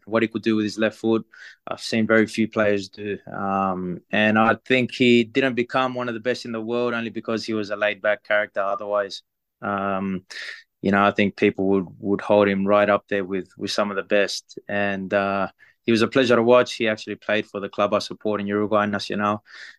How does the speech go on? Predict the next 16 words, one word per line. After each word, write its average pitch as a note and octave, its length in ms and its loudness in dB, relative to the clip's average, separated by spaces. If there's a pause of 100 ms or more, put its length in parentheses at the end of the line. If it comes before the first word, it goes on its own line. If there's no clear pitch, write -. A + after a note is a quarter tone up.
(100)
Uh, F#2 280 -2
that's G2+ 200 0
where G2+ 120 2
he G2+ 60 2
signed G#2+ 340 2
off G#2+ 160 0
his G#2 160 -4
career. B2 600 4
And, G2 520 -2
yeah, G2+ 260 0
he's F#2+ 160 -2
one G2 140 -2
of F#2+ 40 -4
my F#2 240 -2
idols, F2+ 260 -8
definitely. F2+ 540 -4